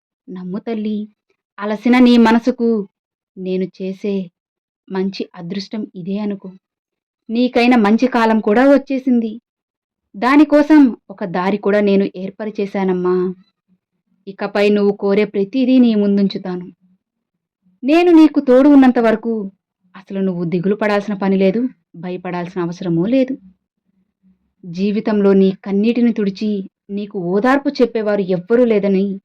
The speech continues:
బాధపడకు. నీకు ఎవరు తోడుగా ఉన్నా లేకున్నా సరే నేనున్నాను అని తెలుసుకో. నీ చుట్టూ ఉన్నవారు ఎవరో ఏదో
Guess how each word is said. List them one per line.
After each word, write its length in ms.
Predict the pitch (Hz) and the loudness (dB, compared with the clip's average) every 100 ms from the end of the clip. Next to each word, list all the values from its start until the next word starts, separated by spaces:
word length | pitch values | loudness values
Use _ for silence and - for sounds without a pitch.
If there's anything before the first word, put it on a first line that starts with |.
| _ 170 | _ -20
బాధపడకు. 640 | 170 170 196 202 190 _ 190 _ _ _ _ _ _ _ _ _ - | -18 -14 -14 -14 -16 _ -20 _ _ _ _ _ _ _ _ _ -6
నీకు 280 | 247 294 294 | -2 0 2
ఎవరు 320 | 220 214 269 | 2 2 2
తోడుగా 520 | 285 226 240 254 247 | 0 0 0 2 0
ఉన్నా 440 | 233 214 233 254 247 | 0 2 2 2 2
లేకున్నా 500 | 202 226 247 262 247 | 2 2 4 4 2
సరే 380 | 226 202 185 - _ _ _ _ _ _ _ _ - | 0 -2 -4 -10 _ _ _ _ _ _ _ _ -16
నేనున్నాను 640 | 175 170 185 196 202 190 | -8 -6 -4 -4 -2 -2
అని 140 | 190 185 | -4 -6
తెలుసుకో. 560 | - 175 175 _ 180 175 _ _ _ _ _ _ _ _ _ _ 196 | -10 -18 -20 _ -20 -20 _ _ _ _ _ _ _ _ _ _ -8
నీ 260 | 190 196 - | -6 -6 -8
చుట్టూ 260 | 175 - 208 | -18 -12 -8
ఉన్నవారు 400 | 202 202 196 202 | -6 -2 0 0
ఎవరో 460 | 190 208 240 262 | 2 2 4 4
ఏదో 320 | 269 240 240 | 4 4 2